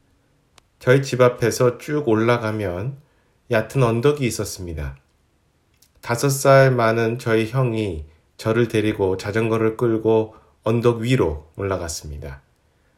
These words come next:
그 언덕 위에서 형은 저에게 이야기합니다. "그냥 넘어지지 않게 엄청 페달을 빨리 밟아." 그리고는 저를 언덕에서 밀어서 내렸습니다. 저는 직선거리로 내리막을,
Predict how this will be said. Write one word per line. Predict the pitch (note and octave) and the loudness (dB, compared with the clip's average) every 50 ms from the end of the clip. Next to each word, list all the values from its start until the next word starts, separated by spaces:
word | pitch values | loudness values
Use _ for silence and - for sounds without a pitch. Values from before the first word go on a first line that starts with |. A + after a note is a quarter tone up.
| _ _ _ _ _ _ _ _ _ | _ _ _ _ _ _ _ _ _
그 | - - | 0 2
언덕 | C3+ C3 B2+ A#2+ A#2+ C3 B2 | 4 4 4 4 4 2 2
위에서 | A#2+ B2 B2 B2 B2 - B2+ A#2 A#2 A#2+ B2+ | 4 4 4 4 4 4 2 4 4 4 2
형은 | C3+ C3+ C#3 C3+ C3 B2+ B2+ B2+ C3 B2+ | 2 0 0 2 4 4 2 2 0 0
저에게 | B2 A#2 A2+ A2 A2 A2+ | 0 0 0 2 2 0
이야기합니다. | A2 G#2 G#2+ G#2 G2+ G2+ G#2 G2 G2 F#2+ F2+ F2 - - C#2+ C#2 C#2 - _ _ _ _ _ _ _ _ _ _ _ _ _ _ - - - | 0 0 0 0 0 -2 -4 -4 -4 -6 -6 -6 -8 -8 -10 -10 -12 -16 _ _ _ _ _ _ _ _ _ _ _ _ _ _ -20 -8 -2
"그냥 | - C3 C#3 D3 C#3 | 2 4 6 6 6
넘어지지 | B2 A#2 A#2 B2+ C3 C3 C3+ C3 C3+ | 6 6 6 4 4 2 2 2 4
않게 | C3 B2 A#2+ A#2 - - B2 | 4 4 4 2 2 2 4
엄청 | G#2 A2 B2 C3+ C3+ C3 - C#3+ C#3 C3+ | 4 6 6 4 4 4 2 2 2 2
페달을 | C3+ D3 C#3 C3+ B2+ B2+ A#2+ | 2 2 4 4 4 4 2
빨리 | - C3 A#2+ B2+ C3+ | 2 2 2 2 0
밟아." | B2+ B2 A2 G2+ G2+ G#2 F#2+ E2+ D#2+ - - _ _ _ _ _ _ _ _ _ _ _ _ _ _ _ _ _ _ _ _ | 0 0 -2 -2 -2 -4 -6 -6 -8 -14 -18 _ _ _ _ _ _ _ _ _ _ _ _ _ _ _ _ _ _ _ _
그리고는 | - - B2 C3+ C3 C#3 C3 C3 C3 | -4 0 0 2 4 4 4 4 4
저를 | B2+ B2 A#2+ A#2+ A#2+ A2 G2 F#2+ G2 A#2 C3+ C3+ - - _ | 2 2 2 4 4 4 4 2 0 0 -4 -6 -8 -10 _
언덕에서 | - G#2+ A2+ A2+ A2+ A2+ A2+ A2+ G#2 A2+ G#2+ | -4 -2 0 2 2 2 2 2 0 0 -2
밀어서 | G2 F#2 G#2 G#2+ G#2+ G#2+ G2+ - G2 F2+ E2+ F2+ G#2 A#2 - - | -4 -2 0 0 0 0 0 -2 -4 -4 -4 -6 -10 -12 -14 -10
내렸습니다. | - E2+ E2+ E2 D#2+ - - E2+ D#2 D2+ - - C#2 C#2 _ _ _ _ _ _ _ _ _ _ _ _ _ _ _ _ _ _ _ - | -8 -8 -8 -8 -8 -10 -10 -12 -12 -12 -12 -14 -18 -20 _ _ _ _ _ _ _ _ _ _ _ _ _ _ _ _ _ _ _ -2
저는 | - C3+ C3+ D3+ C3+ | 2 2 4 4 2
직선거리로 | - C#3+ C3+ - - D#3+ D#3 D#3 D3 D3 D3 D3 C#3+ C#3 C3+ | 0 -2 0 4 4 4 4 4 4 4 4 6 6 4 4
내리막을, | B2+ B2 A#2+ B2 C3 C3 C3 B2+ B2 A#2 G#2+ G#2+ G#2+ A2 B2+ C3+ C3+ - | 6 4 4 4 4 4 4 4 4 4 2 2 2 0 -2 -4 -6 -8